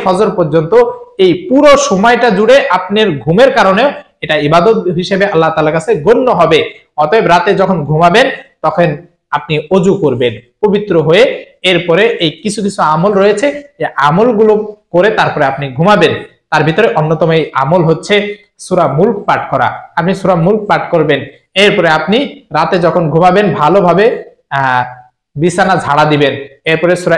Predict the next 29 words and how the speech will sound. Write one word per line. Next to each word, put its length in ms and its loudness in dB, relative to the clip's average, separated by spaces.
ইখলাস 380 0
তিনবার 300 0
পাঠ 280 -2
করবেন, 320 2
বালিশের 380 2
ভিতরে 280 0
ফু 200 0
দিবেন 280 2
এবং 220 0
আয়াতুল 400 2
কুরসি 280 -2
পারলে 240 0
আয়াতুল 380 0
কুরসি 280 -2
পাঠ 180 -2
করবেন। 260 -2
আয়াতুল 340 2
কুরসির 420 0
ফজিলত 300 2
হচ্ছে 480 0
যখন 340 2
কোনো 200 2
বান্দা 480 4
রাতে 260 2
ঘুমের 320 -2
সময় 320 -4
আয়াতুল 340 0
কুরসি 260 -6
পাঠ 260 2